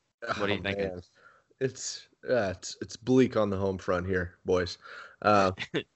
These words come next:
Speaker 2: I,
Speaker 1: not
Speaker 2: I
Speaker 1: much better
Speaker 2: saw
Speaker 1: in San Diego or
Speaker 2: uh,
Speaker 1: L A.
Speaker 2: dude, De-, Derek Carr had so much happy feet in the pocket today. He looked like he should live in Antarctica, man.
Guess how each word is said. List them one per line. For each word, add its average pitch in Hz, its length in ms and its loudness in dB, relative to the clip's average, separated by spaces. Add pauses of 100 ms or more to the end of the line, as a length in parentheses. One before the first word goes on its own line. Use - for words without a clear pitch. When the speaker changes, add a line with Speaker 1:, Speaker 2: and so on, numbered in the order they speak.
Speaker 2:
I, 120 80 12
Speaker 1:
not 123 80 8
Speaker 2:
I 120 160 8
Speaker 1:
much - 20 12
better 123 40 12
Speaker 2:
saw 120 320 10
Speaker 1:
in 110 80 6
San 117 200 0
Diego 90 420 -2 (120)
or 87 320 -8
Speaker 2:
uh, 147 80 2 (100)
Speaker 1:
L 135 160 -10
A. 71 120 -10
Speaker 2:
dude, 113 360 0 (220)
De-, 139 180 8 (100)
Derek 139 380 8
Carr 127 520 6 (440)
had 120 240 6
so 131 240 6
much 127 280 6
happy 110 360 4
feet 113 400 -2
in 110 80 -2
the 98 100 2
pocket 107 440 2
today. 107 260 4
He 107 100 4
looked 98 220 2
like 107 160 4
he 104 80 2
should 92 200 -2
live 95 200 6
in 95 100 4
Antarctica, 85 560 4
man. 82 280 0